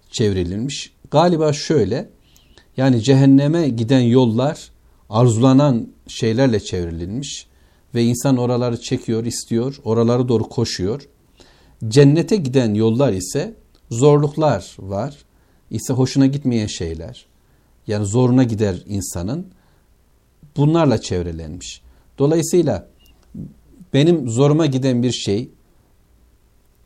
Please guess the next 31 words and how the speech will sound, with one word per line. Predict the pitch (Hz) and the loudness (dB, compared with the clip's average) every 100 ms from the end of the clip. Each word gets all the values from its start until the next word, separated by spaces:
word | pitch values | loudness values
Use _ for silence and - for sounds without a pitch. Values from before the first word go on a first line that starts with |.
| _ - _ | _ -20 _
din | 127 135 | 6 6
ne | 156 | 6
kadar | 147 127 120 | 2 2 0
fıtrat | - - 135 139 135 | -2 -2 0 0 -2
ve | |
kolaylık | 113 120 123 131 - | -4 0 2 0 -2
dini | 110 110 | -2 0
olursa | 113 139 - 90 | 2 0 -2 -6
olsun, | 85 - 151 - _ _ _ _ _ _ | -6 -8 -10 -12 _ _ _ _ _ _
arzularımızın | - 113 110 120 123 127 131 185 165 139 | 0 2 4 4 6 4 4 0 0 2
da | 147 135 | 2 2
bizi | 120 110 113 135 | -4 -4 0 0
tırmaladığı | - 131 127 123 123 127 110 | 4 4 4 2 2 2 2
noktalar | 110 - 123 104 90 | -4 -2 0 0 -2
var. | 131 202 _ _ _ _ - | -6 -8 _ _ _ _ 2
Bunun | 170 | 4
üzerine | 151 165 165 | 4 4 2
gitmek | 156 165 160 | -2 -6 -4
gerekecek. | 156 151 147 147 170 175 _ _ _ _ _ _ _ - 135 | -2 -2 -2 -4 -4 -8 _ _ _ _ _ _ _ -14 0
Namaz | 135 147 165 139 | 4 4 4 4
zorumuza | 139 147 143 151 | 4 6 4 2
gitse | 147 - 160 147 | -2 -4 -2 0
bile | 143 123 | 2 2
namaza | 117 127 139 143 | 2 2 2 2
devam, | 143 151 170 - - | 2 2 -4 -14 -4
oruç | 117 139 143 | -2 -2 0
zorumuza | 135 131 131 | 0 2 0
gitse | 127 - 131 | -4 -4 -4
bile | 120 | 0
oruca | 101 110 123 139 | 0 0 0 0
devam | 139 151 185 | 0 0 -2